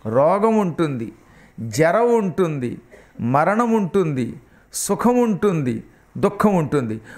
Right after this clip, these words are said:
ఒక్కసారి ఆహారం తీసుకోవలసిన అవసరం లేని తపశ్శక్తి మన శరీరానికి వచ్చిందా,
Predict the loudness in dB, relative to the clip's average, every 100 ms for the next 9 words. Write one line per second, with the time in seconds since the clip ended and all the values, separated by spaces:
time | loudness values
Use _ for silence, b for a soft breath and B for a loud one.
0 | B -2 -2 -2 0 2 0 0 0 0
1 | 0 -2 -4 -6 -6 -2 2 2 0 -2
2 | -2 -2 -2 -2 0 0 0 -2 0 0
3 | -2 -2 -4 -2 0 0 0 0 2 0
4 | 2 -2 -2 -2 2 2 2